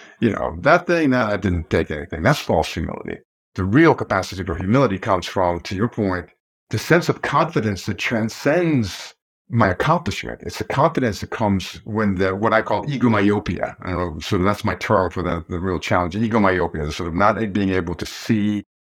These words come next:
and manage our ego. When we can correct the egomyopia and recognize our basic ordinariness, right? Humus, earth, human, ordinary, then we can begin to really allow this special sort of manifestation of the life force that is flowing through us as this unique being at this time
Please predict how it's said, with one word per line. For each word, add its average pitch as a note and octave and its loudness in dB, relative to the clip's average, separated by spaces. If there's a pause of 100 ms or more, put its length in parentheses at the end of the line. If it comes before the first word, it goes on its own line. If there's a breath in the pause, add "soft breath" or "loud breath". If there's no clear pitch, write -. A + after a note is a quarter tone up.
(120)
and E2+ 2
manage F2 2
our E2 0
ego. D#2+ -6
When F2+ 0
we C#3+ 4
can A2+ 0
correct A#2+ 0
the G2 -2
egomyopia D#2+ -4 (420)
and G#2 6
recognize G2+ 2
our E2 -4 (160)
basic C#3 0 (160)
ordinariness, A2+ 2 (340)
right? B2 4
Humus, C3 2 (120)
earth, C3 2
human, G#2 -2 (220)
ordinary, A#2 2 (460)
then C#3 2
we C3 0
can A2+ 0
begin A2 -2
to G#2 -6
really B2+ 0
allow A2+ 2
this F#2 -2
special G#2+ 0
sort G#2 -6
of F#2 -4
manifestation A2 0
of E2+ -2
the F2+ 0
life A#2+ -2
force - -4
that F#2+ -4
is F2 -4
flowing C3 0
through A#2+ 0
us - -4
as G2 -2
this F#2 -4
unique G#2 -2
being B2+ 2
at F2+ -4
this A#2+ -4
time B2+ 0